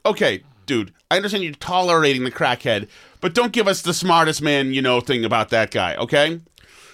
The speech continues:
It's like, the smartest man you know doesn't throw out a gun near a school. <clears throat> Um, so they're trying to, to, to, uh, retail this stuff. It's too much. And on the other side, it's also,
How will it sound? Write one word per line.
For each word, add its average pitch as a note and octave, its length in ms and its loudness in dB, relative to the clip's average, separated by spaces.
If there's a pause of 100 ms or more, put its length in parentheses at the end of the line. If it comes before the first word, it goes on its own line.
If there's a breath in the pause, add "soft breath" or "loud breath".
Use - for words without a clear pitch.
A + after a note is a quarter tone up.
(160 loud breath)
It's - 80 -18
like, F3+ 140 -2
the F3 80 -6
smartest A#3+ 320 0
man A#3 100 -2
you A3 80 0
know G3 100 4
doesn't F3+ 280 0
throw E3+ 380 2
out D#3+ 180 6
a C#3+ 60 0
gun C#3+ 420 0
near C#3 200 0
a B2+ 60 -2
school. B2+ 380 -4 (100)
<clears throat> - 540 -2 (1700 loud breath)
Um, E3 320 0
so G3+ 160 -2
they're F#3 120 0
trying G3+ 280 -4
to, D3 120 0 (140)
to, C#3+ 260 -2
to, A#2+ 500 -4 (100)
uh, B2+ 140 4
retail E3+ 380 0
this A#2+ 120 -2
stuff. A2+ 220 -2 (1040 loud breath)
It's E3+ 180 0
too A#3+ 200 0
much. - 480 -4 (360)
And G3 220 0
on G3+ 120 0
the F#3+ 100 4
other B3+ 160 0
side, B3 520 0 (1300)
it's G3 200 0
also, D#3+ 640 2